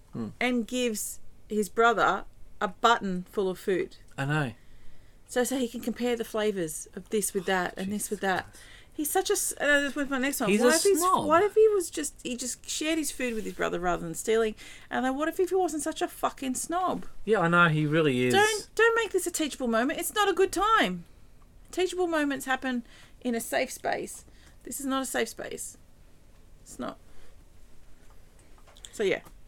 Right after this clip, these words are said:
Speaker 2: That was
Speaker 1: Okay.
Speaker 2: that. <laughs> I'm just so angry about
Speaker 1: That's
Speaker 2: that.
Speaker 1: all right. No, that's fine.
Speaker 2: And then
Speaker 1: Uh,
Speaker 2: they t-, and then they go
Speaker 1: next
Speaker 2: back
Speaker 1: bit.
Speaker 2: to the, um, their new home.
Speaker 1: Yes.
Speaker 2: And I thought, what if rats preferred scat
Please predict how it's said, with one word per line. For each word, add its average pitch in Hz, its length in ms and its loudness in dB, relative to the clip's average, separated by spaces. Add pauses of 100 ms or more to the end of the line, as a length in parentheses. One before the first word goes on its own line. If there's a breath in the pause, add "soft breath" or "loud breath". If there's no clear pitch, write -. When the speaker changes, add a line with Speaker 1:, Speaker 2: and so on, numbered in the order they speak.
(180)
Speaker 2:
That - 140 0
was 135 80 2
Speaker 1:
Okay. 98 60 0
Speaker 2:
that. - 200 -4
<laughs> - 160 -8
I'm 254 120 8
just 233 120 -6
so 254 80 6
angry 185 360 4
about - 180 -4
Speaker 1:
That's 196 180 6
Speaker 2:
that. 269 60 10
Speaker 1:
all 240 120 12
right. 262 120 8
No, 247 160 6
that's 247 140 2
fine. 220 240 2 (420 loud breath)
Speaker 2:
And 170 100 10
then 175 140 12
Speaker 1:
Uh, 180 140 12
Speaker 2:
they 180 60 8
t-, - 100 0
and 214 100 2
then 226 80 0
they 226 120 2
go 214 120 4
Speaker 1:
next 165 80 2
Speaker 2:
back 208 160 2
Speaker 1:
bit. 196 100 0
Speaker 2:
to 226 100 0
the, 190 380 2
um, 180 460 0 (640)
their 196 180 -4
new 196 280 0
home. 196 280 -2 (300)
Speaker 1:
Yes. 165 400 2 (420 loud breath)
Speaker 2:
And 208 160 0
I 202 60 0
thought, 196 220 -2
what 226 120 4
if - 140 -4
rats 208 240 0
preferred 180 400 -4
scat - 500 2